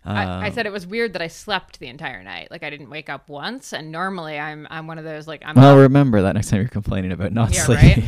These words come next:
Speaker 1: right? <laughs> Yeah, someone replay this for me next time. Uh,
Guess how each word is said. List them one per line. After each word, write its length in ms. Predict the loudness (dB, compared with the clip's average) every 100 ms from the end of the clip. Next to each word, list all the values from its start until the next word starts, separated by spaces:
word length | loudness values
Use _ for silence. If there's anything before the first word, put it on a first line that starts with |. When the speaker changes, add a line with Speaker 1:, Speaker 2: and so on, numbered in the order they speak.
| -2
Speaker 1:
right? 220 | -4 -6 _
<laughs> 40 | _
Yeah, 220 | -12 -10
someone 380 | -10 -10 -8 -10
replay 420 | -10 -12 -12 -12
this 160 | -12 -16
for 220 | -16 -16
me 100 | -14
next 240 | -16 -16 -12
time. 300 | -10 -12 -14 _ _ _ _ -8
Uh, 180 | -8